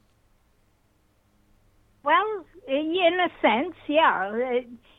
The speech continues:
it, it is a, it's a, it's written in third person form, even though I did it, you know,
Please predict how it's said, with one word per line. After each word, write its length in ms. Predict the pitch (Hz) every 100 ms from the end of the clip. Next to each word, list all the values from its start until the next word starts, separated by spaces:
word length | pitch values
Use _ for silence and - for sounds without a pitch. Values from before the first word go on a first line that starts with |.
| -
it, 140 | 381 370
it 220 | 392 403
is 220 | 392 339
a, 200 | 320 311 294 311
it's 120 | 302
a, 140 | 277 285
it's 260 | 320 - 392
written 240 | 403 359
in 140 | 320
third 300 | 294 269 262
person 460 | - 233 220 240 220 -
form, 380 | 185 190 226 247
even 280 | 240 247 233
though 160 | 226
I 180 | 214 202
did 260 | 196 180 170
it, 140 | 220 226
you 120 | 240
know, 300 | 240 262